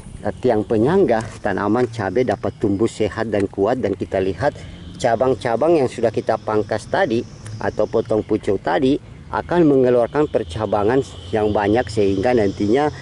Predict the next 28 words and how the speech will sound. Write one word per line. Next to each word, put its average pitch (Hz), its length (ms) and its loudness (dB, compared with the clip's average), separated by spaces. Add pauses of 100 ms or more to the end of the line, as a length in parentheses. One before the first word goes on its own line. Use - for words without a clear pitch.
(340)
potensi 110 560 2
buah 117 400 4
yang 113 160 2
dihasilkan 98 560 -2
juga 92 240 -2
pastinya 98 480 0
lebih 95 240 0
banyak. 107 320 2 (400)
Dan 110 160 2
kita 117 320 2
lihat 143 320 0
ketinggian 120 560 2
cabai 117 400 0
ini 165 240 4 (240)
tidak 110 320 2
lebih 110 240 2
dari, 110 320 0 (440)
eh, 107 160 0
lima 117 320 4
puluh 117 240 2
sentimeter 113 720 2
atau 110 240 -2
hanya 107 240 0
sekitar 117 360 -2
empat 110 400 0
puluh 113 200 4
sentimeter 110 600 0
saja 113 360 2